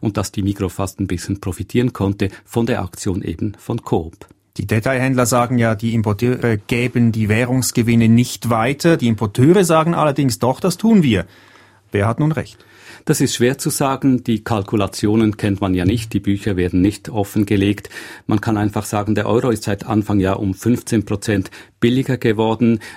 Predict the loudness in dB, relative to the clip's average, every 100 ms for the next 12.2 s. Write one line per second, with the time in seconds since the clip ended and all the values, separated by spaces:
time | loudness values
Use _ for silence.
0 | -4 0 2 0 -2 -4 -2 0 0 2
1 | 4 4 4 0 -2 -2 -2 -2 -2 -8
2 | -6 -8 -4 -6 -4 -4 -4 -4 -4 -2
3 | -2 -2 -6 -2 0 0 -2 -8 -4 -4
4 | 0 -2 0 -6 -4 -6 -4 -4 -2 0
5 | 0 -2 0 0 2 0 -2 -16 -8 -4
6 | -2 -2 0 0 -2 -4 -4 -6 0 0
7 | 0 0 2 0 -2 -2 0 2 0 -2
8 | -4 -2 2 2 2 -2 -8 -16 -2 0
9 | 0 0 -2 -2 0 0 0 0 0 -2
10 | -6 -4 -2 -4 -4 -4 0 2 2 0
11 | -2 2 2 2 0 -4 -2 -4 -4 2
12 | 2 2